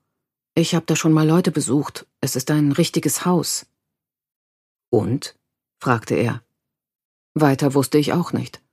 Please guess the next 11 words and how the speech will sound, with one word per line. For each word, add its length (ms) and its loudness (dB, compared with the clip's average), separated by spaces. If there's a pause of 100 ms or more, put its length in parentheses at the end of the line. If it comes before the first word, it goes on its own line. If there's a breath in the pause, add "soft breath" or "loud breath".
(680)
"Ich 280 -6
weiß 220 2
es 120 -4
nicht. 360 -2 (580)
Wäre 240 2
das 160 -2
verrückt, 580 -4 (200)
sie 120 0
dahin 280 2
zu 120 -2
bringen? 340 -2